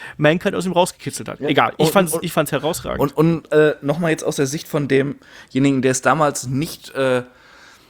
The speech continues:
Speaker 2: ja, äh, äh, äh, nicht so oft schauen konnte, ähm, wenn ich mich an, an diese erste Phase von Mankind erinnere,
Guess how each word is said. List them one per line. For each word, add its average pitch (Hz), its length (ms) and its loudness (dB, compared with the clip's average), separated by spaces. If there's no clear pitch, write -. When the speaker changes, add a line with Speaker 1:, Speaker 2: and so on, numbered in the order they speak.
Speaker 2:
ja, 113 320 4
äh, 104 640 0
äh, - 20 -8
äh, 107 600 -12
nicht 117 400 -4
so 147 220 4
oft - 220 0
schauen 151 300 0
konnte, 120 480 -2
ähm, 127 400 2
wenn 160 240 2
ich 180 160 -2
mich 170 360 0
an, 131 260 2
an 135 200 0
diese 131 200 -4
erste 170 280 2
Phase 156 380 0
von 131 200 0
Mankind 117 720 -2
erinnere, 113 540 -2